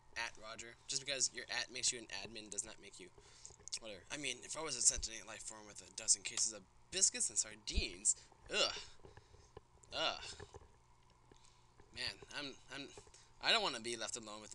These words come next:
biscuits and sardine. Oh my god, someone logged on. Luke. Well, maybe someone did come today. Happy face. No. <laughs> But it sure doesn't mean make you happy, so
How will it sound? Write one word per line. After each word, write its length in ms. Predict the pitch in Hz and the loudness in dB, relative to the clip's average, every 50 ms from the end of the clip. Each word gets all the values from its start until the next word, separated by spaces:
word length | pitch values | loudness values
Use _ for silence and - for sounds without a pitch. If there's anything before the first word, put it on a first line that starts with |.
| - - | -14 -4
biscuits 340 | - 110 - - 117 107 - | 2 4 4 4 4 4 2
and 180 | 113 104 101 - | 2 2 4 6
sardine. 580 | - - 113 104 104 101 - - - 110 110 - - | 6 6 6 2 -4 -8 -6 -4 -4 -4 -4 -4 -6
Oh 80 | 151 180 | -6 -4
my 100 | 147 104 | -4 -4
god, 180 | - 123 120 - - - | -4 -4 -4 -4 -2 0
someone 220 | - 120 117 104 | 0 0 0 -2
logged 200 | 95 98 95 104 | -8 -10 -10 -12
on. 140 | 127 135 - 104 101 | -14 -16 -14 -12 -10
Luke. 140 | 147 160 - - - - - - - - - - - | -10 -10 -12 -14 -20 -20 -20 -20 -18 -18 -18 -12 -8
Well, 100 | 214 254 269 | -4 -4 -2
maybe 220 | 277 285 285 269 | -2 0 8 10
someone 300 | - - 262 269 262 220 | 10 10 10 8 0 -2
did 200 | 202 302 339 339 | -2 -2 -2 0
come 160 | - 180 143 | -2 -2 -2
today. 320 | 131 127 127 120 113 120 - - - | -2 -2 -2 -2 -2 -2 -2 0 0
Happy 300 | 220 226 220 - 196 165 | 2 2 0 0 -2 -4
face. 440 | - - 120 110 101 - - - - - - - - | -4 -4 -6 -2 0 2 2 0 -2 -6 -12 -14 -12
No. 80 | 113 95 | -12 -12
<laughs> 40 | 92 - - - - - - - - - - - - - | -14 -16 -18 -18 -18 -18 -16 -18 -18 -20 -20 -14 -6 10
But 160 | 175 - - | 12 12 12
it 320 | 165 - - - - - - | 12 12 12 12 12 12 12
sure 120 | 170 160 | 10 8
doesn't 220 | 151 151 147 147 | 6 2 0 -2
mean 140 | 143 139 131 127 | -2 -2 -2 -4
make 120 | 131 135 | -4 -4
you 60 | 135 | -4
happy, 220 | 135 113 - - 101 | -6 -6 -4 -4 -6
so 100 | - | -6